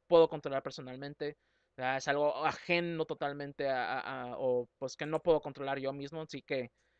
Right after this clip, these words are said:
eh, lo siento mucho, aunque, pues, viendo la, pues, la calidad de streaming y todo, ¿verdad? Todo lo que manejo aquí para,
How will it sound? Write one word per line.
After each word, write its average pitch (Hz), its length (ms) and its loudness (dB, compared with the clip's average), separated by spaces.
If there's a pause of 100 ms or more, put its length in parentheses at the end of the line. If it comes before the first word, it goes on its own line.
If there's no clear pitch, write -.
(140)
eh, 135 160 -2
lo 131 80 0
siento 156 240 -4
mucho, 156 420 -2
aunque, 156 720 4 (180)
pues, 139 240 -10
viendo 175 260 4
la, 139 480 4
pues, - 520 -6
la 135 120 -4
calidad 139 280 0
de 165 60 0
streaming 160 420 -4
y 135 80 -10
todo, 151 300 2
¿verdad? 131 240 0
Todo 139 200 2
lo 139 160 2
que 127 120 -4
manejo 131 360 -6
aquí 139 160 -8
para, 131 440 -2